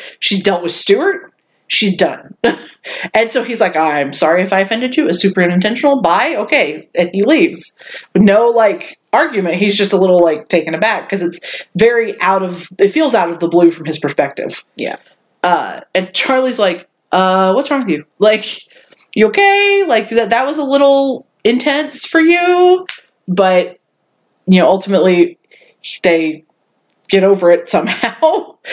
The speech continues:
Speaker 1: Uh, because, oh, the next day she goes up to see him uh, is it next?
Speaker 2: Yeah, it's the next day. It's because he's trying to make toast.
Speaker 1: Yeah, 'cause of
Speaker 2: And
Speaker 1: the, the,
Speaker 2: he
Speaker 1: so she
Speaker 2: sets
Speaker 1: goes
Speaker 2: off
Speaker 1: up.
Speaker 2: the smoke alarm.
Speaker 1: Right, so she goes up to, to stop the smoke alarm from making noise and to take care of the dog, and,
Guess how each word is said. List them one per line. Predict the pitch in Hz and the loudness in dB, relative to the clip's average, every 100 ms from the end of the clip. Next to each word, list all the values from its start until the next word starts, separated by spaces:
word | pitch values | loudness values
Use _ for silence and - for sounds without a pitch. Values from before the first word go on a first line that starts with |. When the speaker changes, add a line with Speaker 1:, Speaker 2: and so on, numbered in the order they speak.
| 262 190 | -8 -2
Speaker 1:
Uh, | - 202 190 | 0 0 0
because, | 220 269 | 0 2
oh, | 254 | 2
the | 254 | 0
next | 262 262 | -2 -2
day | 240 | -4
she | 240 | 0
goes | 214 196 | 0 0
up | - | 0
to | 180 | -2
see | - 185 | 0 0
him | 180 135 135 - _ _ _ _ _ - | 2 0 -2 -12 _ _ _ _ _ -6
uh, | 170 165 - 101 - | -2 -2 -4 -8 -4
is | 180 | -2
it | 180 185 | -2 -2
next? | 202 - - - | -4 -6 -12 -4
Speaker 2:
Yeah, | 220 247 220 | 0 0 -2
it's | 226 | -6
the | 277 | -4
next | 269 254 - | -4 -2 -2
day. | 233 185 | -2 -2
It's | 175 | -6
because | 190 202 196 | -4 -2 0
he's | 208 | 0
trying | 202 220 220 | 0 0 0
to | |
make | 196 160 - | -4 -4 -4
toast. | 190 165 143 - - - - | -4 -2 -2 -4 -6 -4 2
Speaker 1:
Yeah, | 233 269 220 | 4 4 2
'cause | 202 247 | -2 -2
of | |
Speaker 2:
And | 226 170 | -2 0
Speaker 1:
the, | 220 196 170 | 0 0 0
the, | 202 | -2
Speaker 2:
he | 190 | 0
Speaker 1:
so | 196 | 0
she | - | 0
Speaker 2:
sets | 196 | -2
Speaker 1:
goes | 190 | 0
Speaker 2:
off | 175 | -2
Speaker 1:
up. | 135 | -2
Speaker 2:
the | - | -4
smoke | 180 156 | -4 -2
alarm. | 139 139 139 | 0 0 0
Speaker 1:
Right, | 160 123 | 0 -2
so | |
she | 202 277 | -2 0
goes | 254 262 | 0 -2
up | 254 | -2
to, | 233 208 190 - - _ - | 0 0 -2 -8 -20 _ 0
to | 202 | 0
stop | 190 214 214 | 0 -2 -2
the | |
smoke | 170 196 202 | -2 0 2
alarm | 185 170 170 | 2 0 0
from | 170 | -2
making | 165 165 | -2 0
noise | 160 165 170 | 2 2 2
and | 156 | -2
to | |
take | 151 175 | 0 -2
care | 180 | 0
of | 156 | 0
the | |
dog, | 156 175 165 160 - - | 2 2 2 0 -4 -2
and, | 175 170 165 165 | 0 2 0 -2